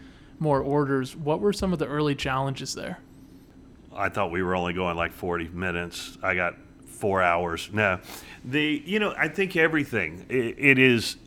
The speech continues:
Speaker 2: when I, when I say everything is a challenge, that's not a bad way to talk. You just have to realize that sometimes you need to step back and stop throwing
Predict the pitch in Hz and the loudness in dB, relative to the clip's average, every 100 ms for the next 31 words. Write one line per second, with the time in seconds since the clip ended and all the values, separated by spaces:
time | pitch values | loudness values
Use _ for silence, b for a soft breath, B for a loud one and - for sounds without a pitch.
0 | - - - 82 107 160 156 156 143 123 | -20 -20 -16 -14 -4 0 4 4 4 2
1 | 139 131 117 - 165 156 160 139 127 B | 4 4 2 2 4 6 6 4 0 B
2 | B B - 127 139 139 120 120 110 95 | B B 4 6 8 6 4 4 4 2
3 | 95 87 135 123 107 92 85 101 98 104 | 0 0 4 6 6 2 2 0 0 0
4 | 117 113 107 - - 98 87 104 104 101 | 4 4 2 -4 -4 -4 2 6 8 6
5 | 95 92 95 90 - 82 - 87 - - | 4 2 2 2 -2 -8 -4 -4 -4 -10
6 | B B B B B - - - 113 117 | B B B B B -20 -16 -4 0 0
7 | 110 131 127 - 131 117 - 104 113 110 | 2 0 0 4 4 4 0 0 2 4
8 | 92 90 85 95 - 120 117 110 110 101 | 4 2 0 -6 -2 -2 -2 0 0 0
9 | 90 95 98 95 101 95 - 92 - 110 | -2 -2 -2 -2 -2 -4 -4 -6 -2 0
10 | 101 80 101 98 95 98 85 - 107 98 | 0 2 4 4 2 -4 -8 -2 0 0
11 | - - 95 90 87 85 | -2 -2 0 0 -4 -8